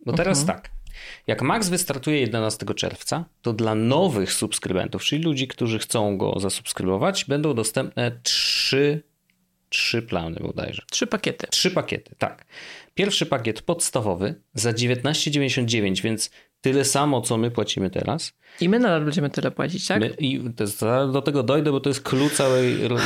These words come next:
Speaker 2: jest
Speaker 1: wiesz.
Speaker 2: dla mnie najważniejsze, to jest
Speaker 1: Ja
Speaker 2: nasz
Speaker 1: wiem, że
Speaker 2: budżet
Speaker 1: najważniejsze.
Speaker 2: domowy.
Speaker 1: Ja wiem,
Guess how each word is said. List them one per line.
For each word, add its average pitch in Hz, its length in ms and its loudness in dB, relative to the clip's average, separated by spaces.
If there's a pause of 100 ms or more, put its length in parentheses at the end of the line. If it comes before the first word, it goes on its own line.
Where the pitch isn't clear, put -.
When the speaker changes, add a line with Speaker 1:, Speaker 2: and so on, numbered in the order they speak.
Speaker 2:
jest 107 140 2
Speaker 1:
wiesz. - 160 4
Speaker 2:
dla 208 120 4
mnie 208 140 6
najważniejsze, 214 680 4
to 196 80 2
jest 202 60 4
Speaker 1:
Ja 202 60 6
Speaker 2:
nasz 185 140 6
Speaker 1:
wiem, - 80 0
że 202 60 4
Speaker 2:
budżet 190 160 2
Speaker 1:
najważniejsze. 202 240 2
Speaker 2:
domowy. 190 400 4 (100)
Speaker 1:
Ja 98 160 -2
wiem, 90 280 -4